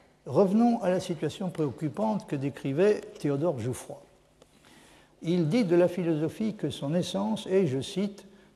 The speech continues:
d'avoir un objet variable, d'avoir un objet indéterminé et de ne présenter aucun ensemble de vérités certaines sur quoi que ce soit. »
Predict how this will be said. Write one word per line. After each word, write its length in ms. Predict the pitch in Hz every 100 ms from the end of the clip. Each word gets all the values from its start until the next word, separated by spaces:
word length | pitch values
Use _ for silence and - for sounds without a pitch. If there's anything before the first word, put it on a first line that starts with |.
| -
d'avoir 540 | 139 160 170 139 113
un 160 | 143 143
objet 320 | 151 113 127
variable, 600 | 117 147 123 139 190 196 190 - -
d'avoir 480 | 135 147 147 147 -
un 100 | 147
objet 420 | 151 117 127 120 -
indéterminé 880 | 185 190 165 165 127 123 120 160 190 - - - - -
et 80 | 147
de 100 | 175
ne 140 | 175
présenter 560 | 170 160 156 165 - -
aucun 340 | 190 185 170
ensemble 480 | 160 - 196 190 151
de 120 | 143
vérités 400 | 143 151 135 147
certaines 460 | - 143 - 190 170
sur 240 | - -
quoi 140 | - 180
que 140 | 160
ce 160 | - 123
soit. » 240 | -